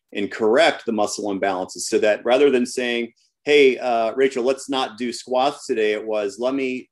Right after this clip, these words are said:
assess you right on the spot and figure out what's working, what muscles are firing, what muscles aren't firing properly. Let's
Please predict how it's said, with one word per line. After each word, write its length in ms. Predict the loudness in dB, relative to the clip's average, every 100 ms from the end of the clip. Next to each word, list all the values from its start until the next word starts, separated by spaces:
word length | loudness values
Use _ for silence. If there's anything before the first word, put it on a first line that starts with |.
| _ _
assess 500 | -10 -8 -4 -4 -2
you 180 | -4 -2
right 240 | 0 2
on 140 | 2 -2
the 80 | -8
spot 560 | -6 -2 0 -2 -4 -8 _ _ _ _ _ -8
and 420 | -4 -2 -2 -4 -6
figure 280 | 0 2 2
out 220 | 2 -4
what's 440 | -4 0 0 -4
working, 460 | -6 -6 -4 -6 -6
what 160 | -6
muscles 320 | -6 -8 -6 -8
are 80 |
firing, 460 | -6 -4 -2 -2 -4
what 160 | -6 -6
muscles 320 | -8 -8 -4
aren't 200 | -4 -4
firing 360 | -4 -4 -4
properly. 480 | -2 0 0 -2 0
Let's 260 | 0 -2